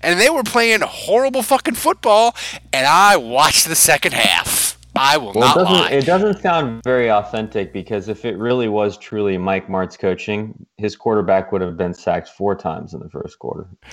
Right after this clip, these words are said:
Speaker 1: He was sacked four times in the game. He was hit, like, nine times, and they switched him out
Speaker 2: <laughs>
Speaker 1: because he,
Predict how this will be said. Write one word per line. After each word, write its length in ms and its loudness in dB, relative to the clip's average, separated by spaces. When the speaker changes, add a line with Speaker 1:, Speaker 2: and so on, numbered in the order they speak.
Speaker 1:
He 160 0
was 120 0
sacked 360 0
four 260 -6
times 300 -2
in 80 -10
the 80 -2
game. 380 -2
He 120 -8
was 200 -4
hit, 280 0
like, 160 -4
nine 360 -2
times, 320 0
and 120 -6
they 140 -2
switched 480 -4
him 140 -2
out 340 -2
Speaker 2:
<laughs> 60 -16
Speaker 1:
because 420 -6
he, 160 -18